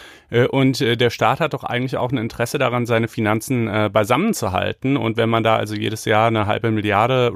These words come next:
roundabout einsparen könnte, ähm, äh, würde man das doch eigentlich machen wollen.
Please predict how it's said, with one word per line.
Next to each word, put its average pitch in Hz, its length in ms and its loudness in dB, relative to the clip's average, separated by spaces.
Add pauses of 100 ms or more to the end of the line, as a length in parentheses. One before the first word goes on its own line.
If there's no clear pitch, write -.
roundabout 107 460 2
einsparen 127 500 -2
könnte, 139 340 -2 (420)
ähm, 117 360 4
äh, 98 380 0
würde 117 580 -4
man 123 120 4
das 120 120 2
doch - 120 -4
eigentlich 107 280 -2
machen 160 260 0
wollen. 92 360 -2